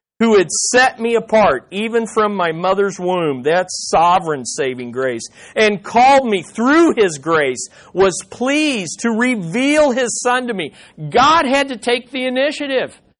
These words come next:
because Saul was on a direction to hell, destined for hell. And God intervened. He took the initiative by his grace. It was undeserving. I mean, how much more undeserving can you be? Paul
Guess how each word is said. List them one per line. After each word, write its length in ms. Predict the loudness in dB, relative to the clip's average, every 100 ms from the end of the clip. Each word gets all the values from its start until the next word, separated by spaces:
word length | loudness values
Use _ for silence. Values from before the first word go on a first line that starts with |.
| _
because 260 | -6 -2 -2 -2 0
Saul 340 | 4 6 6
was 180 | 4 2
on 180 | 0 0
a 60 | -2
direction 720 | 0 2 2 0 -4 -6 0
to 80 | 2
hell, 640 | 2 4 4 4 4 0 -6 _ -16 0
destined 500 | 2 2 0 -6 -2
for 180 | 0 4
hell. 320 | 4 2 -2 -16 _ -4
And 340 | -4 -4 -2
God 380 | 2 4 4 2
intervened. 680 | 0 -2 -2 -2 -2 -6 -10 -12
He 160 | -10 -10
took 460 | -12 -2 0 0
the 180 | -4 -2
initiative 640 | 0 0 -2 -4 -2 -2 -2 -14 _
by 460 | -16 2 4 6 4
his 240 | 0 -4
grace. 600 | -6 -2 0 2 0 -4 -2
It 140 | -2
was 180 | -2 -6 -2
undeserving. 800 | 0 2 -2 -2 2 2 0 -4
I 80 | -4
mean, 140 | -2
how 100 | -2
much 240 | 0 -4 -2
more 220 | 0 2
undeserving 540 | 0 -2 -2 -2 -2
can 180 | -4 -6
you 80 | -6
be? 380 | -4 -4 -4 -8 -20 _
Paul 220 | 2 2